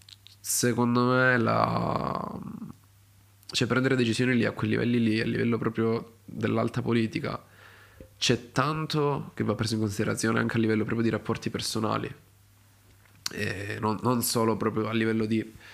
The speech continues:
Cioè, devo fare il, il decreto legge, come faccio? No, non è solo una questione, diciamo, logistica, c'è, c'è tanta roba da calcolare e ti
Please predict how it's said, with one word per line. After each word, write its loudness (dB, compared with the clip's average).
Cioè, 2
devo 2
fare 2
il, 4
il 0
decreto 0
legge, 2
come 0
faccio? -6
No, -4
non -4
è 0
solo 0
una 2
questione, -2
diciamo, 0
logistica, -2
c'è, -6
c'è -8
tanta -6
roba -2
da 0
calcolare -2
e -4
ti -8